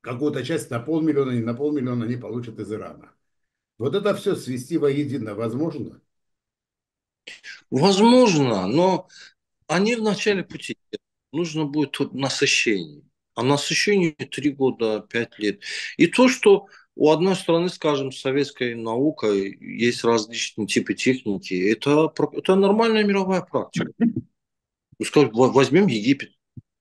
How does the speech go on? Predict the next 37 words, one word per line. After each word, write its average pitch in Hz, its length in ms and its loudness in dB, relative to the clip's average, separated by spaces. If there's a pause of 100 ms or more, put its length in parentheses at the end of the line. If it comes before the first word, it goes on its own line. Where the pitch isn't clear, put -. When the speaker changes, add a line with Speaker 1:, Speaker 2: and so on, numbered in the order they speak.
(360)
Speaker 2:
В 110 40 -4
Египте 143 420 0
на 127 180 2
одном 147 280 0
аэродроме 123 440 0
эксплуатируются, 123 680 -4
скажем, 113 400 -2
американские 110 640 -2
вертолеты 110 580 0
и, 92 280 -2 (340)
и 98 180 0
советские 92 560 -4
истребители. 80 720 -8 (200)
Или 104 100 2
то 110 200 0
же - 60 -2
самое 113 400 0
Индия. 87 580 -2 (300)
Не, 196 260 6
военная 220 460 4
наука 208 360 6
это 180 160 2
как 180 280 0
бы 170 140 2
осваивает, 170 720 0
это 123 540 -2 (520)
не, 127 400 -2
не 202 280 6
очень 214 240 2
хорошо, 196 520 0
но 277 220 -6
как 170 340 -8
бы 170 200 0
с - 80 -8
этим 170 280 0
можно 143 300 -8
справиться. - 680 -8